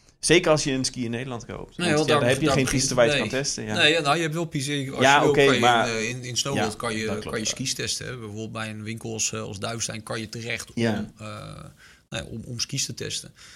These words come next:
Speaker 2: Maar ja, goed, weet je, dan sta, dan sta je niet voor wel op de sneeuw. Maar het is zeker waar, je moet gewoon weten als skier wat je wil.
Speaker 1: Ja.
Speaker 2: Kijk, en als jij,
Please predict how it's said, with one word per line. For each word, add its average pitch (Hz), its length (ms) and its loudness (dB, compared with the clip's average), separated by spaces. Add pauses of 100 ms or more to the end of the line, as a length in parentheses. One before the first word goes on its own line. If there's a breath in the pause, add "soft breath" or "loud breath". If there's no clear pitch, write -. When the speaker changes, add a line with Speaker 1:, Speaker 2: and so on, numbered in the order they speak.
(120)
Speaker 2:
Maar 117 360 2 (260)
ja, 120 120 -2 (140)
goed, - 180 -10
weet - 160 -12
je, 139 60 -6 (200)
dan 110 140 -10
sta, 131 140 -4
dan 123 140 -8
sta 151 120 0
je 147 60 0
niet 147 120 -2
voor 135 100 -6
wel 135 100 -2
op 120 100 -6
de 131 60 0
sneeuw. 120 260 -2
Maar 127 140 -4
het 127 80 -6
is 135 120 -2
zeker 139 260 -4
waar, 131 180 -2
je 131 80 -4
moet 143 160 -4
gewoon 127 320 -4
weten 160 580 0 (340 loud breath)
als - 180 -4
skier 143 360 0
wat 139 220 0
je 113 160 -4
wil. 117 300 -6 (180 loud breath)
Speaker 1:
Ja. 98 140 -10
Speaker 2:
Kijk, - 200 -10
en 123 100 -8
als 123 120 -4
jij, 127 320 0